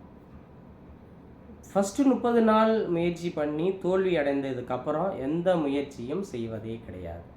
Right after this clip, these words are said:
மனிதனும் அதே போல தான். இந்த பாசம் என்ற கயர்ல, அந்த பிணைப்புல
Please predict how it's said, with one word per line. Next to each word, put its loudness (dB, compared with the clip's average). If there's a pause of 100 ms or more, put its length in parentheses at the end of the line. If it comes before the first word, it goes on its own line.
(1500)
மனிதனும் 2
அதே 0
போல -6
தான். -8 (1400)
இந்த -6
பாசம் 0
என்ற -4 (340)
கயர்ல, -2 (760)
அந்த -8 (100)
பிணைப்புல -2